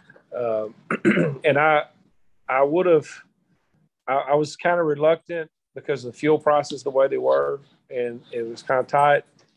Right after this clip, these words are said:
Even I was kind of shocked because I, actually I've been very blessed. I've gotten drawed every time I've put in, which through the years is, you know, I, I've been extremely blessed, you know, to get drawed. This is the first year,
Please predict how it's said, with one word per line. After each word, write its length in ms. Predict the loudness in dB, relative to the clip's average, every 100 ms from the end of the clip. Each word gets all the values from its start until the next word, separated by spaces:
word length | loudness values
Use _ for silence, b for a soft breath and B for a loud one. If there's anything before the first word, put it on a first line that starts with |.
| _
Even 340 | -2 0 0 -2
I 100 | -2
was 100 | -2
kind 160 | 0 -2
of 80 | -2
shocked 320 | 0 0 -2
because 280 | -10 -10 -8
I, 40 | -10 -4
actually 320 | -4 -2 -4 -6
I've 80 |
been 160 | -6 -4
very 220 | -2 -2
blessed. 560 | 0 0 0 -4 -16 -20 _ _ -10
I've 160 | -6 -2
gotten 240 | -2 -2
drawed 520 | 0 2 0 -4 -16 _ _ _ _ _ _
every 180 | -6 -6
time 320 | -4 -2 -2
I've 240 | -2 -4 -4
put 160 | -4 -2
in, 300 | -4 -8 -14 _
which 320 | -6 -6 -6 -2
through 160 | -2
the 60 | 0
years 380 | 0 0 0 -4
is, 240 | -12 -16 _ _ _ -2
you 100 | 0
know, 280 | 2 0 -4 -10
I, 260 | -6 -4 -4
I've 400 | -2 -2 -2 -12 -20 _ b b _
been 200 | 0 0 -2 -4
extremely 480 | -2 2 2 2 2
blessed, 420 | 4 4 0 -10 _ _ _
you 140 | 0
know, 80 | 0
to 80 | 0
get 180 | -4 -2
drawed. 340 | 2 2 2
This 180 | -4 -10
is 80 | -12
the 100 | -6
first 340 | 0 2 0
year, 300 | 0 0 0